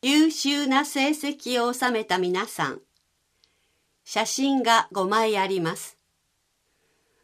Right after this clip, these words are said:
なお、学校学年は取材当時。一枚目。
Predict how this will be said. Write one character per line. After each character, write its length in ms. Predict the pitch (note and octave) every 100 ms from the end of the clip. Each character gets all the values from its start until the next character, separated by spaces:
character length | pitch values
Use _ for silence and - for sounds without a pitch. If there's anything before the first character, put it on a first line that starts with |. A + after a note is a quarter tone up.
| _ _
な 320 | A3+ B3 G3+ E3+
お、 160 | - _ -
学 240 | G3+ G#3+ _
校 260 | - C4+ C4+
学 280 | A#3+ B3+ A#3+
年 320 | A3+ A3 A3
は 240 | F#3+ F#3+ -
取 160 | - G3
材 300 | A3 B3+ B3+
当 260 | - G3+ D#3
時。 200 | - - _ _ _ _ _ _ _ _ _ _ _ _ _ _ _ _ _ _ _ _ _ -
一 320 | F#3+ - C4
枚 320 | B3 A#3 A3+
目。 300 | G3 F#3+ -